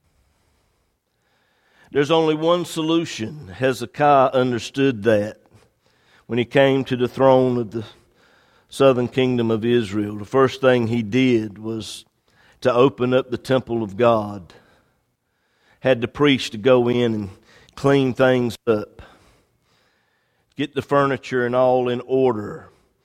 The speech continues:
so that sacrifices could be offered up again. He understood the only thing that would assuage the wrath and judgment of God was the sacrifice.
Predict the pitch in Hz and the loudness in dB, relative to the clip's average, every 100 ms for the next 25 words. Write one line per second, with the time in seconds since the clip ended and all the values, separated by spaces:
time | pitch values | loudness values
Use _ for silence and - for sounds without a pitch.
0 | _ _ _ - 135 127 120 - 135 127 | _ _ _ -2 0 0 -2 0 2 2
1 | - 113 123 117 104 107 - 120 104 113 | 0 -2 2 2 2 -6 -6 -6 -2 2
2 | 113 117 - 107 113 107 107 95 113 107 | 4 4 2 -2 -2 -2 -6 -4 -4 -4
3 | 110 113 135 135 143 135 123 - 143 143 | -4 -4 -2 0 0 -2 -8 -4 -2 0
4 | 123 135 143 170 170 165 - 143 120 110 | -2 0 2 2 0 -4 2 2 2 0
5 | 113 120 117 113 110 - - 131 131 131 | -2 -4 -4 -4 -6 -10 -6 0 2 2
6 | 135 127 - - - - 107 117 117 135 | 0 -8 -14 -18 -20 -16 -4 -2 2 4
7 | 139 139 117 113 101 135 135 120 127 120 | 4 2 -2 -6 0 2 0 -2 -4 -4
8 | 101 107 120 110 107 107 - _ - _ | -4 0 2 2 -2 -14 -20 _ -20 _
9 | - 107 - 101 120 107 - 101 113 104 | -6 -6 -6 -2 -2 -2 -6 -4 -2 -2
10 | 101 - - - | -4 -10 -10 -12